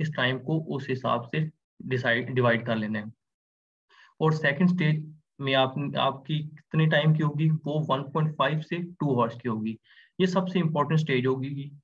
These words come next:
और सबसे lengthy stage होती है। और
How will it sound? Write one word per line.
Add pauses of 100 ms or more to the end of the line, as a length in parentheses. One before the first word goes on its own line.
(120)
और
सबसे
lengthy
stage
होती
है। (440)
और